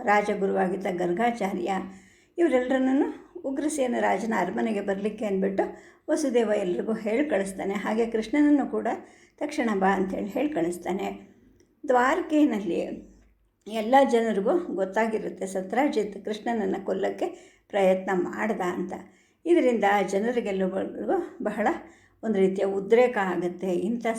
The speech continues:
ಸುದ್ದಿ ನಿಜ ಇರಬಹುದಾ ಅಂತ ಕೂಡ ಅವ್ರಿಗೆ ನಂಬಲಿಕ್ಕೆ ಸಾಧ್ಯ ಆಗೋದಿಲ್ಲ. ಹಾಗಾದರೆ ನಿಜ ಏನಿರ್ಬೋದು ತಿಳ್ಕೊಳ್ಬೇಕು ಅಂತ ಹೇಳ್ಬಿಟ್ಟು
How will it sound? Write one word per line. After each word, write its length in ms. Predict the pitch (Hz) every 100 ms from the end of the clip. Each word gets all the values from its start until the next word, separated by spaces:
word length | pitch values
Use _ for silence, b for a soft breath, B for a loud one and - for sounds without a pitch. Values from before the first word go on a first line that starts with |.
| -
ಸುದ್ದಿ 300 | 214 190 247
ನಿಜ 320 | 202 196 247
ಇರಬಹುದಾ 720 | 339 202 202 226 349 233 220 208
ಅಂತ 160 | 190
ಕೂಡ 240 | 214 202 208
ಅವ್ರಿಗೆ 240 | 202 175 196
ನಂಬಲಿಕ್ಕೆ 520 | 196 214 262 - 277 - B B _
ಸಾಧ್ಯ 440 | - 180 208 269
ಆಗೋದಿಲ್ಲ. 480 | 233 190 180 170 170 165
ಹಾಗಾದರೆ 600 | - 247 302 202 170 180 - - b b b b
ನಿಜ 180 | 233 233 302
ಏನಿರ್ಬೋದು 1040 | 208 196 294 262 185 196 196 202 - B B B
ತಿಳ್ಕೊಳ್ಬೇಕು 760 | 233 240 262 247 196 190 190
ಅಂತ 200 | 196 220
ಹೇಳ್ಬಿಟ್ಟು 400 | 220 208 190 190